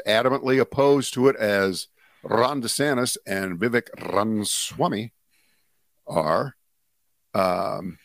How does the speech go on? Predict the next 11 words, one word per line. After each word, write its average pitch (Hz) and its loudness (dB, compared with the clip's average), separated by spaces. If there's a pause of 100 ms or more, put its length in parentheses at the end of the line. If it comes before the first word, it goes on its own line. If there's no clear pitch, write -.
(920)
and 120 2
then 151 4
you 151 4
have, 135 2 (140)
uh, 113 0 (120)
the, 110 -2
the 104 2
nuttiest 135 2
of 104 2
the 98 -2
nutcakes 98 -2